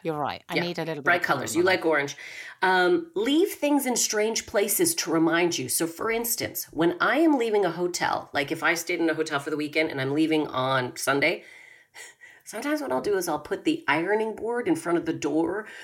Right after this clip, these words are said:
Speaker 2: with my boots on top of it, and that's a reminder to pack my flip-flops. I don't know why I do that, but, like, certain things in weird places jog
Speaker 1: Wow.
Speaker 2: my memory to remember to do other
Speaker 1: Yeah.
Speaker 2: things.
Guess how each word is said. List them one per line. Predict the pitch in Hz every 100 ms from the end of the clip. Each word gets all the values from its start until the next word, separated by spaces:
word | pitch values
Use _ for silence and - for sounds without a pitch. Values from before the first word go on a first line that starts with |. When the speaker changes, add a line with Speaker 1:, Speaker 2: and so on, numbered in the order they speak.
| - -
Speaker 2:
with | 165
my | 160 147
boots | 135 175 202 -
on | 165 165
top | 165 165 175
of | 202
it, | 233 240
and | 156 160
that's | 220 240
a |
reminder | 196 185 170 185 180
to | 156
pack | - - 156 165
my | 160
flip-flops. | - 165 160 - 120 - - -
I | 175
don't | 240 -
know | 202
why | 180 202 247 247
I |
do | 240 240
that, | 208 202 - - -
but, | -
like, | 226 208
certain | - - 302 262 247
things | - 262 285
in | 202 170
weird | 202 208 233 -
places | 214 220 240 285 277 330 - _ _ _
jog | - - - 185
Speaker 1:
Wow. | 170 139
Speaker 2:
my | 180
memory | 180 190 190 170 151
to | 143
remember | 156 160 160 160
to | 160
do | 156 156 -
other | 165 160
Speaker 1:
Yeah. | 220 165
Speaker 2:
things. | 120 104 - -